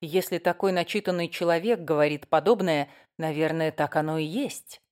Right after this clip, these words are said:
Я попусту потратил четверть своей жизни».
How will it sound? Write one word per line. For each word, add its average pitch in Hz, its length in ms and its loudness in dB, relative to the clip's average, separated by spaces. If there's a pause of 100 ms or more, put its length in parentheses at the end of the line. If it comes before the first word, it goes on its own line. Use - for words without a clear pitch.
(160)
Я 156 220 -4
попусту 185 560 -4
потратил 185 640 -2 (360)
четверть 180 580 -2
своей 156 440 2
жизни». 214 480 0